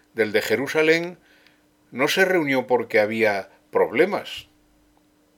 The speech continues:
Aparentemente no los había. Uy, qué paz gozaba la Iglesia. No había errores graves, no había, pero había una gran necesidad que Juan veintitrés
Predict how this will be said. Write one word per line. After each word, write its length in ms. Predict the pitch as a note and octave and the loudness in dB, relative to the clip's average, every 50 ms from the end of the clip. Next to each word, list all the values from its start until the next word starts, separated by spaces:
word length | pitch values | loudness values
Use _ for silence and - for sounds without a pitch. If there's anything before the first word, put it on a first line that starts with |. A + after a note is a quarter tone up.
| _ _ | _ _
Aparentemente 880 | - - G#2 - - A2 A2 A2+ A2 A2+ A#2 A2 A#2 A#2 A2+ A2 A2 G#2+ | 0 0 0 2 2 2 2 2 2 0 0 0 0 -2 -2 -2 -4 -2
no 100 | G2+ G2 | -2 -4
los 160 | F#2+ F#2 F2 | -4 -6 -8
había. 380 | F2 F2 F#2+ C#3 F3 E3 - G2+ | -8 -8 -8 -8 -8 -8 -8 -8
Uy, 380 | G#2 B2 C3+ D3 D#3 D3+ C#3+ | -6 -6 -6 -6 -6 -8 -10
qué 180 | C#3+ - C3 B2 | -8 -8 -8 -6
paz 480 | - - C3 C#3 C#3+ C3+ - - - _ - - _ - | -2 0 2 2 2 0 -4 -8 -18 _ -20 -20 _ -8
gozaba 540 | - G#2+ G#2 - - - A#2+ A#2+ B2+ A#2+ A2 | -4 -4 -2 -2 -4 -6 -4 -2 -2 -2 -2
la 100 | G#2 G2 | -2 -4
Iglesia. 580 | F2+ D#2+ F#2 A2+ C#3+ D#3 - - - G#2+ - - _ _ _ _ _ _ _ _ _ _ _ _ _ _ _ _ _ _ _ | -6 -8 -8 -6 -6 -6 -6 -8 -12 -16 -18 -18 _ _ _ _ _ _ _ _ _ _ _ _ _ _ _ _ _ _ _
No 140 | - A2+ A2+ | -4 0 0
había 260 | A#2+ A#2+ B2 A#2 G#2+ | 2 4 4 6 6
errores 480 | G#2 G2+ F#2+ G2+ G2+ G2+ G2 F#2 D#2+ - | 6 4 2 0 -2 -2 -2 -4 -6 -6
graves, 520 | G2 F#2+ A2 C3+ C#3 B2+ G#2 F#2 F#2 - | -6 -2 -2 0 -2 -2 -4 -10 -10 -12
no 180 | - A2+ A#2 A#2+ | -6 -4 -2 -2
había, 380 | A#2 A2 A2+ A2 B2 G#2 - - _ _ _ _ _ _ _ _ _ _ _ _ _ _ _ _ _ _ _ | -2 -2 -2 -4 -4 -4 -6 -14 _ _ _ _ _ _ _ _ _ _ _ _ _ _ _ _ _ _ _
pero 240 | - A2+ A2 G#2+ G#2 | 0 0 2 2 0
había 200 | G#2 B2+ C#3+ D3 | 0 0 0 0
una 200 | D3 D3 C#3+ B2+ | 0 0 0 0
gran 340 | B2+ B2+ B2 A#2+ A#2+ A#2 | 2 0 0 -2 -4 -6
necesidad 760 | A2 G#2+ - - A#2 A2 - - G2+ F#2+ F#2+ F#2 F#2 F#2+ F#2+ - _ _ _ _ _ _ _ _ _ _ _ _ _ _ _ - _ _ | -6 -8 -8 -8 -10 -10 -10 -10 -8 -6 -6 -4 -6 -6 -10 -14 _ _ _ _ _ _ _ _ _ _ _ _ _ _ _ -20 _ _
que 140 | - - F#2 | -6 -6 -6
Juan 360 | - - - B2 B2+ B2+ B2+ | -2 2 2 2 2 2 -2
veintitrés 1000 | B2 B2 A#2+ A2+ A2 - G#2 F#2+ - - G2+ G#2 G2 F#2+ F#2 - - - - - | -4 -6 -6 -6 -10 -12 -14 -12 -6 -4 -2 -2 -2 -2 -4 -8 -14 -16 -18 -20